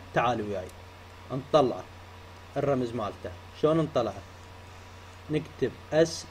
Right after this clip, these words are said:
اس بي. ايش قد هو؟ خمسة. أعلى درجة، اثنين. أعلى درجة، اثنين.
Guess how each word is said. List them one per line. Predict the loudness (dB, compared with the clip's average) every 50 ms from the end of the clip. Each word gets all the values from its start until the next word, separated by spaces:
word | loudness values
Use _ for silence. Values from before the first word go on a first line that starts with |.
| 2 6
اس | 8 8 8 6 2 -8 -12 -16 -16 -6 2
بي. | 4 4 4 4 2 -4 -10 -16 -16 -18 -18 -18 -16 -12 4
ايش | 6
قد | 6 8 10
هو؟ | 10 8 8
خمسة. | 8 8 6 6 4 0 -2 -4 2 4
أعلى | 4 6 8 8 8
درجة، | 8 10 10 8 8 8 8 6 6 4 -4 -14 -16 -16 -8 -6 -6
اثنين. | -4 -2 0 2 2 2 0 -2 0 4
أعلى | 6 8 8 8
درجة، | 8 8 8 8 8 8 6 4 4 2 -8 -16 -16 -16 -4 -4
اثنين. | -4 -4 0 0 2 2 4 2 0